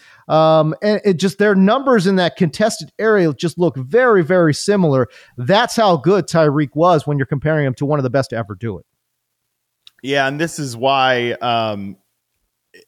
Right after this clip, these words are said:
Speaker 2: even if you think Tua's really, really good,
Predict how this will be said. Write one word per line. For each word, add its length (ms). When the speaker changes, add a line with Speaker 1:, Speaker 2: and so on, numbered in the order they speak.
Speaker 2:
even 260
if 120
you 100
think 300
Tua's 420
really, 640
really 320
good, 360